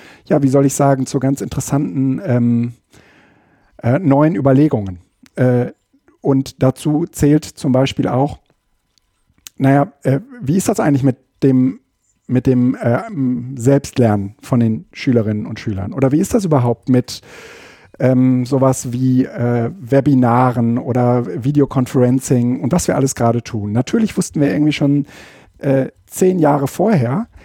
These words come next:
dass wir damit eine ganze Menge an Dienstreisen sparen können. Und, äh, trotzdem,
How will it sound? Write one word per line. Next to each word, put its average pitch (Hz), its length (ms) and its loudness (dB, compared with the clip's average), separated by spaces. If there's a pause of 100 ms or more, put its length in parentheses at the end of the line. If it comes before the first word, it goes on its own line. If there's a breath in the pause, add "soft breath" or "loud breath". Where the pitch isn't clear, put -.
(260 soft breath)
dass - 260 0
wir 147 120 4
damit 156 320 0
eine 135 120 -2
ganze - 260 -2
Menge 147 220 2
an 123 100 -2
Dienstreisen 117 560 0
sparen 104 380 -6
können. 104 360 -6
Und, 127 320 -2
äh, 180 140 -12
trotzdem, 160 720 0